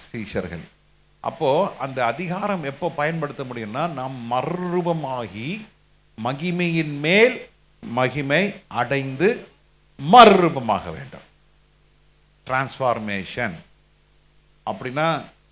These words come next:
என்னது? முட்டையாய் இருந்த அந்த முட்டை தாயின் அனல்ல இருந்து இருபத்தி ஓரு நாள் முடிஞ்ச உடனே அது என்ன வருது?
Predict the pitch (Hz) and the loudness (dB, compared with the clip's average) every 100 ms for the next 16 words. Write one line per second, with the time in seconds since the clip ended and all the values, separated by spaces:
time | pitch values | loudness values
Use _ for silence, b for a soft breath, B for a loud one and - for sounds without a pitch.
0 | - 123 135 123 131 135 156 165 - _ | -14 -4 -2 -2 0 2 0 -6 -16 _
1 | _ - 127 127 160 160 151 156 170 180 | _ -8 -8 0 4 8 8 10 8 6
2 | 160 143 139 135 120 104 117 110 104 120 | 2 0 0 2 2 2 -2 -4 -4 -6
3 | - 160 117 107 147 - _ _ _ _ | 2 4 4 0 -8 -16 _ _ _ _
4 | _ 127 131 156 170 180 180 185 220 220 | _ 4 6 8 6 4 2 0 -2 -12
5 | _ _ _ _ _ _ - 131 170 170 | _ _ _ _ _ _ -2 0 2 2
6 | 156 170 220 214 - _ - 127 139 156 | 4 4 4 0 -16 _ -10 -6 -4 -6
7 | 156 151 165 214 - _ - 120 143 185 | -8 -4 -2 -2 -8 _ -10 -2 2 4
8 | 196 190 180 156 135 135 151 143 127 127 | 2 2 -2 -2 0 2 4 4 4 4
9 | 175 160 127 139 151 139 120 110 110 151 | 4 4 -2 -2 0 0 0 0 2 2
10 | 196 - _ _ _ - 127 135 135 175 | 0 -6 _ _ _ -2 0 0 0 0
11 | 151 165 151 113 85 | 2 2 2 0 -4